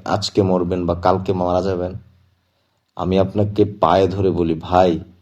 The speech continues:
ছোট ছোট দোয়াগুলো আমল করার চেষ্টা করেন, পাঁচ ওয়াক্ত নামাজ পড়ার চেষ্টা করেন,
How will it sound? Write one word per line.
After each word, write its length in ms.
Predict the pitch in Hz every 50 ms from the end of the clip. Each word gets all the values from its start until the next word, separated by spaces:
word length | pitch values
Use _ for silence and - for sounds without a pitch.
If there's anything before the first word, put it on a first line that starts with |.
| _ _ _ _ _ _ _ _ _
ছোট 200 | - - 107 101
ছোট 220 | 110 107 - 120 113
দোয়াগুলো 600 | 90 - 90 90 95 104 117 117 117 120 120 120
আমল 280 | 107 101 95 98 98
করার 220 | 98 101 101 101 98
চেষ্টা 380 | 101 - 110 104 - - 113
করেন, 400 | 104 101 101 98 101 98 98 98
পাঁচ 320 | - 95 87 95 95 - -
ওয়াক্ত 240 | 101 98 101 - 92
নামাজ 380 | 87 87 85 85 95 101 101 -
পড়ার 200 | - 101 101 98
চেষ্টা 360 | 98 - 107 107 - - 107
করেন, 400 | 101 101 95 95 92 95 98 101